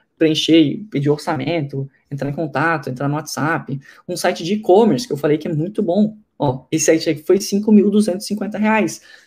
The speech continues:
sem usar código, usando Elementor, e nesse caso aqui o WooCommerce, que é um plugin complementar pra gente ter esse gerenciamento aqui.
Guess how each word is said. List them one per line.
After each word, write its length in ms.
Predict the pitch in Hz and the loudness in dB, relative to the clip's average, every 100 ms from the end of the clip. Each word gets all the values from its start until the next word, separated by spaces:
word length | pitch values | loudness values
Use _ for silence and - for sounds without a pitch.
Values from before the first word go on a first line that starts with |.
| _ | _
sem 240 | - 175 | -8 -6
usar 140 | 196 | -4
código, 400 | 214 214 233 220 - | 0 4 4 2 -2
usando 500 | 135 143 180 208 - | 0 2 4 0 0
Elementor, 640 | - 175 165 185 214 240 - | 4 6 6 2 0 -2 -4
e 80 | - | -2
nesse 180 | 196 202 | -2 -2
caso 200 | 180 175 | -4 -2
aqui 120 | - | 0
o 40 | |
WooCommerce, 460 | 208 220 240 220 143 | -2 2 4 4 0
que 80 | - | -4
é 20 | |
um 140 | 139 | -8
plugin 300 | - - 151 | -6 -6 -6
complementar 480 | 156 165 175 180 180 | -6 -8 -8 -6 -6
pra 100 | 180 | -4
gente 140 | 185 208 | -8 -8
ter 80 | |
esse 160 | 185 214 | -10 -10
gerenciamento 600 | - 185 196 190 185 202 | -12 -12 -10 -8 -8 -8
aqui. 320 | 214 214 208 | -4 2 2